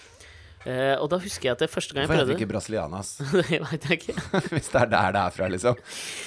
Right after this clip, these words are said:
Speaker 1: Tror ikke, jeg har en følelse at det ikke er derfra, men det har
Speaker 2: Nei.
Speaker 1: bare stjålet på en måte strandestetikken og flagget.
Speaker 2: Fra Hawaii, tror du, eller?
Speaker 1: Jeg vet da faen, jeg.
Speaker 2: Nei.
Speaker 1: Men
Speaker 2: Det er ikke lett å
Speaker 1: uansett,
Speaker 2: si.
Speaker 1: for dere som ikke vet hva det er, så er det jo en sandal, og så er det den
Speaker 2: Av
Speaker 1: ene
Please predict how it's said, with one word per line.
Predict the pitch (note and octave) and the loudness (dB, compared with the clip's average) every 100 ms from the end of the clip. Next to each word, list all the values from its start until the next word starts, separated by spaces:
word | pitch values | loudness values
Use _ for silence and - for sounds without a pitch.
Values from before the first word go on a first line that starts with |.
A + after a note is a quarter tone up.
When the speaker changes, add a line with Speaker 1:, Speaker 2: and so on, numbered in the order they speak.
| - D3 - | -8 -4 -2
Speaker 1:
Tror | D#3+ | 0
ikke, | D#3+ | 0
jeg | D3+ - D3 | -2 -2 6
har | E3+ G3+ | 6 6
en | A3+ | 6
følelse | F#3 - C#3 | 6 6 2
at | |
det | E3+ | 6
ikke | D#3 | 6
er | A#2+ | 6
derfra, | A#2+ D#3 E3 | 6 4 4
men | D#3+ | 4
det | D#3+ D3 | 6 6
har | D#3+ | 6
Speaker 2:
Nei. | |
Speaker 1:
bare | D#3+ D#3 | 6 4
stjålet | - - - F3 E3+ C3+ G#2 A2+ D3 - - - | 0 -6 -4 2 4 6 2 2 0 0 -10 0
på | D3+ | 2
en | C#3+ | 2
måte | - C3 C3 C3+ | 4 4 6 4
strandestetikken | - F3 D#3+ B2+ - - A#2 - - C#3+ | 2 2 2 0 -4 -4 -6 -6 -4 -2
og | C#3+ | -2
flagget. | - C3 A2+ C3+ G#3 | 0 0 0 0 4
Speaker 2:
Fra | A#2+ G#2+ G#2 | 6 4 4
Hawaii, | A#2 G2+ F#2 G2 | 4 6 4 2
tror | - G#2+ | 0 2
du, | B2 A#3+ | 4 4
eller? | G#3+ - _ _ - - - | 2 -2 _ _ -10 -8 -8
Speaker 1:
Jeg | - | -10
vet | - - | -12 -16
da | - | -14
faen, | - - - | -12 -12 -12
jeg. | - - - | -14 -14 -12
Speaker 2:
Nei. | E2+ - _ _ - | -12 -14 _ _ -2
Speaker 1:
Men | D3+ | 0
Speaker 2:
Det | - | 2
er | G3+ | 2
ikke | D#3 | 4
lett | |
å | |
Speaker 1:
uansett, | D3+ - D3 - | 4 4 2 2
Speaker 2:
si. | F2 - - - | -10 -16 -16 2
Speaker 1:
for | F3+ | 4
dere | F3 F3+ C#3+ | 6 6 6
som | F3 | 4
ikke | F#3 - D#3+ E3 | -2 0 0 2
vet | D3 B2+ B2+ | 4 2 2
hva | D#3+ F3 | 0 2
det | F#3 | 6
er, | F3+ G#3+ | 6 6
så | - C#3+ | 4 4
er | B2+ A#2+ | 6 6
det | D3+ | 4
jo | |
en | D#3+ | 2
sandal, | - F3+ D#3+ F3 G3+ | 2 2 6 6 6
og | |
så | D#3 D#3+ | 6 4
er | D3 | 6
det | |
den | E3 F3+ - F#3+ F#3 | 2 2 4 6 10
Speaker 2:
Av | C3+ | 8
Speaker 1:
ene | A2 A2 C3+ | 6 2 4